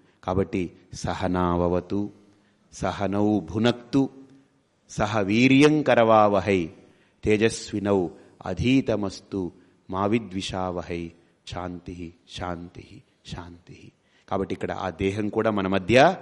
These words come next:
ఆ వ్యవధి లేదు, ఆ ఉపాధి భేదం లేదు, మనోభేదం లేదు. కాబట్టి స్వామి, శిష్యుడు, గురువు లేదు. "నా గురుహు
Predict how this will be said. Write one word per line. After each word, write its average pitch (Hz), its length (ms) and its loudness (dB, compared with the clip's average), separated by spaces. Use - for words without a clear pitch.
ఆ 95 80 -8
వ్యవధి 101 340 -2
లేదు, 92 280 -8
ఆ 95 60 -2
ఉపాధి 101 400 4
భేదం 104 340 0
లేదు, 85 160 -8
మనోభేదం 120 580 2
లేదు. 95 260 -4
కాబట్టి 101 260 -2
స్వామి, 101 580 -2
శిష్యుడు, 98 520 -6
గురువు 104 420 0
లేదు. 98 360 0
"నా 95 80 -2
గురుహు 127 760 6